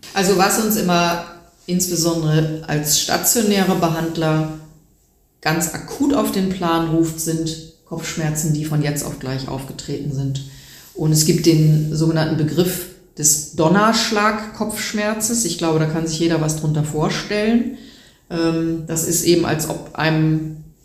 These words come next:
wirklich wie mit einem, wie von einem Donner gerührt,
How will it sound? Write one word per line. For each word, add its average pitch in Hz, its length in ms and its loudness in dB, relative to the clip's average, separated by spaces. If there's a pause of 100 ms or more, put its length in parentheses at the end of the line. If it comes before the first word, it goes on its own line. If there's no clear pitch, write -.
(120)
wirklich 165 600 -2
wie 170 120 4
mit 160 220 -2
einem, 156 560 2
wie 165 160 -4
von 160 200 -4
einem 156 160 0
Donner 170 280 4
gerührt, 165 460 4